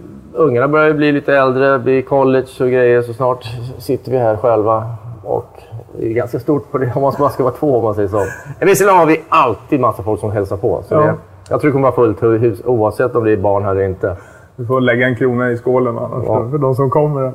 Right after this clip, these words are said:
Speaker 2: Och så ska ni bli, eh, Sveriges svar på, eh, The Kardashians här nu. Eh, som,
Speaker 1: Ja,
Speaker 2: som
Speaker 1: inte
Speaker 2: egen
Speaker 1: riktigt.
Speaker 2: T V-serie. Ja, berätta.
Speaker 1: Men, eh, ja, det där har varit djup ångest länge, om man säger så. Fy
Speaker 2: <laughs>
Speaker 1: fasen. Det är väl det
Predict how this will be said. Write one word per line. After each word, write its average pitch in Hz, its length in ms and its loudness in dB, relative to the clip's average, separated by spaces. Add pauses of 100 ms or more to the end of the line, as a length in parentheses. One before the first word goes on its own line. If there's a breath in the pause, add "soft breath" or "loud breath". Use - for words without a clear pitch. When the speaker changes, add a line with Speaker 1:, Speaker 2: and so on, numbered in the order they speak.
(260 loud breath)
Speaker 2:
Och 170 140 0
så 196 100 2
ska 220 140 2
ni 214 100 2
bli, 156 400 2 (160)
eh, 104 240 0
Sveriges 175 460 2
svar 170 220 2
på, 151 320 0 (460)
eh, 127 60 -6
The 147 160 2
Kardashians 156 760 2
här 110 100 -2
nu. 90 160 -6
Eh, - 920 -8
som, 156 140 0
Speaker 1:
Ja, 180 360 6
Speaker 2:
som 185 100 4
Speaker 1:
inte 196 120 4
Speaker 2:
egen 196 140 6 (120)
Speaker 1:
riktigt. 175 240 4
Speaker 2:
T 165 80 6
V-serie. 151 440 2
Ja, 160 100 4
berätta. 175 380 4
Speaker 1:
Men, 175 40 2
eh, 175 220 4 (580 loud breath)
ja, 151 160 2
det 147 60 -2
där 160 360 4
har 135 100 2
varit 123 200 2
djup 123 220 2
ångest 104 380 0
länge, 101 360 0
om 107 80 -2
man 107 140 2
säger 101 260 2
så. 101 180 0 (160)
Fy 120 140 2
Speaker 2:
<laughs> - 140 -2
Speaker 1:
fasen. 101 640 2
Det 135 100 0
är 139 200 2
väl 127 120 0
det 120 260 4